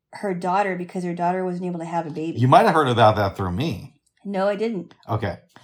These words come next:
Speaker 1: No, she was on the Oprah show.
Speaker 2: Oh, interesting. Okay, I heard a case about this recently.
Speaker 1: Oh, really? When was this?
Speaker 2: Like, within the last couple of weeks. I thought we talked about it here, but maybe we didn't.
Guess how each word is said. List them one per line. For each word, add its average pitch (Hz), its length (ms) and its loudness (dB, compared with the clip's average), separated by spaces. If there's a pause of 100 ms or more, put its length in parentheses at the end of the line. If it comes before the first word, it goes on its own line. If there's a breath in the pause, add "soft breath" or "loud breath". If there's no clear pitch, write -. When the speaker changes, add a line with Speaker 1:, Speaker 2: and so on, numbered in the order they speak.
(500 soft breath)
Speaker 1:
No, 208 340 2
she 202 180 -6
was 226 120 0
on 220 100 0
the 202 60 -4
Oprah 233 220 -4
show. 151 260 -8 (520 loud breath)
Speaker 2:
Oh, 135 220 8
interesting. 120 460 0
Okay, 123 300 2
I 123 120 6
heard 135 160 6
a 120 60 2
case 117 260 0
about 101 220 0
this 87 160 -10
recently. 67 480 -12 (960)
Speaker 1:
Oh, 214 100 2
really? 226 240 0
When 214 180 -2
was 214 120 -6
this? 156 240 -10 (420)
Speaker 2:
Like, 113 300 4
within 110 220 2
the 104 60 2
last 95 280 2
couple 92 260 -2
of 80 60 -8
weeks. - 420 -10 (180)
I 117 100 -2
thought 180 200 6
we 175 60 0
talked 123 260 0
about 95 180 -6
it 82 100 -8
here, 87 160 -6
but 87 140 -12
maybe 90 280 -8
we 87 160 -14
didn't. - 320 -16